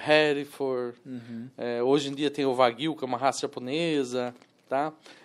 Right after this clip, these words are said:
Speaker 1: E essa, esses vinte por cento dessas raças se desenvolveu, é, com uma genética de mais qualidade, de mais,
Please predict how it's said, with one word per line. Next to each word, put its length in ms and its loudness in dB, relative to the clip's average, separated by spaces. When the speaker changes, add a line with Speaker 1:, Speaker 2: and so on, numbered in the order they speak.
Speaker 1:
E 480 -6
essa, 600 4
esses 340 0
vinte 240 -4
por 180 -2
cento 200 0
dessas 240 -4
raças 680 -6
se 220 -10
desenvolveu, 840 2
é, 760 4
com 80 -6
uma 100 0
genética 680 0
de 160 -10
mais 680 -4
qualidade, 760 2
de 100 -12
mais, 320 -2